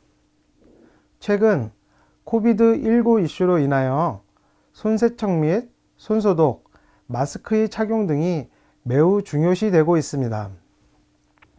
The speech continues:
질병을 유발하거나 전파될 수 있는 여러 요소로부터 인체를 보호하고 질병을 예방하기 위한 활동을 지속적으로 진행하고 있습니다.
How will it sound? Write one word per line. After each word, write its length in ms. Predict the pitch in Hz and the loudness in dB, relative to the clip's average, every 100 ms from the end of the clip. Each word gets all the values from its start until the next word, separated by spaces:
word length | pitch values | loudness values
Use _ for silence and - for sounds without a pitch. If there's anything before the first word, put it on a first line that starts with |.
| _ _ _ _ _ _ _ | _ _ _ _ _ _ _
질병을 640 | - 151 180 220 226 233 180 | -4 0 4 4 6 4 4
유발하거나 800 | 156 180 175 143 139 180 123 113 _ _ _ | 4 6 6 2 2 0 -2 -8 _ _ _
전파될 600 | - 139 160 208 214 202 | -8 -2 -2 2 2 2
수 180 | 190 - | 0 -2
있는 520 | 175 151 139 156 247 - _ _ _ | -2 0 0 -2 -6 -12 _ _ _
여러 320 | 131 143 180 175 | -2 4 6 6
요소로부터 880 | 143 156 196 214 139 - 180 120 - _ _ _ _ | 2 2 2 2 0 2 2 2 -6 _ _ _ _
인체를 520 | 127 156 - 220 240 | -4 -2 2 2 4
보호하고 720 | 143 151 156 135 123 160 113 - _ _ _ _ | 2 4 6 4 4 4 2 -6 _ _ _ _
질병을 580 | - 135 160 190 214 214 | -4 -2 2 4 4 2
예방하기 600 | 139 139 175 170 165 151 | 2 2 0 0 -2 0
위한 400 | 127 135 208 269 - _ _ | 0 0 -2 -4 -12 _ _
활동을 480 | - 214 214 202 214 | -6 -2 0 2 0
지속적으로 760 | 185 156 208 - 175 175 202 | -2 -6 -6 -2 0 2 0
진행하고 540 | 214 147 151 180 180 190 | 0 -2 0 0 0 -2
있습니다. 500 | 151 143 127 113 | -2 -4 -4 -4